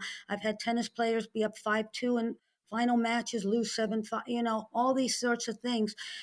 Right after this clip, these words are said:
So they have to find a way to think about what is going on and how can I help my child,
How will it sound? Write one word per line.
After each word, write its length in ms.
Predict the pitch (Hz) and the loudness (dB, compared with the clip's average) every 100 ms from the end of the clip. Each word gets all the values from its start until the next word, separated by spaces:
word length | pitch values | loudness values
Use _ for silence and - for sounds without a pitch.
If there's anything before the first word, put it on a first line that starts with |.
| - | -6
So 200 | - 247 | 0 2
they 180 | 247 | 2
have 320 | 240 269 277 277 | 2 0 0 -2
to 100 | 269 | -4
find 340 | - 240 240 | 0 0 2
a 60 | 226 | 0
way 260 | 220 220 | 2 2
to 100 | 208 | 0
think 300 | 214 254 254 | -4 -4 0
about 380 | 247 220 214 - | 0 0 -2 -2
what 240 | 202 240 | 0 0
is 120 | 262 208 | 0 -2
going 360 | 233 226 220 | -2 0 0
on 240 | 214 208 208 | 2 0 0
and 120 | 202 | -2
how 240 | 196 240 | -2 -2
can 220 | 254 240 | -2 -2
I 120 | 214 196 | 0 -2
help 340 | - 247 - | -2 -2 -2
my 140 | 226 214 | 0 0
child, 400 | 208 208 202 | 0 0 2